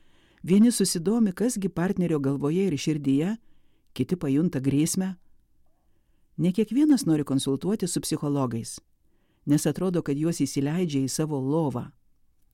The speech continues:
Man atrodo, kad įsileidžia dar arčiau, į sielą, į širdį, į slapčiausius išgyvenimus. Šiais laikais įsileisti į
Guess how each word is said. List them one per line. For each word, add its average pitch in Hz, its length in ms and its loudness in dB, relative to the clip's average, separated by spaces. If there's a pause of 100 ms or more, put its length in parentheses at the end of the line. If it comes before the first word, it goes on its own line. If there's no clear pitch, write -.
(480)
Man 254 240 4
atrodo, 220 360 0
kad 180 120 0
įsileidžia 165 560 0
dar 139 240 -2
arčiau, 151 480 -4 (480)
į 139 160 -8
sielą, 175 560 -2 (580)
į 123 160 -6
širdį, 180 500 -2 (460)
į 139 160 0
slapčiausius 185 680 -2
išgyvenimus. 135 680 -4 (760)
Šiais 254 260 -2
laikais 190 420 -4
įsileisti 156 640 -4 (100)
į 139 40 0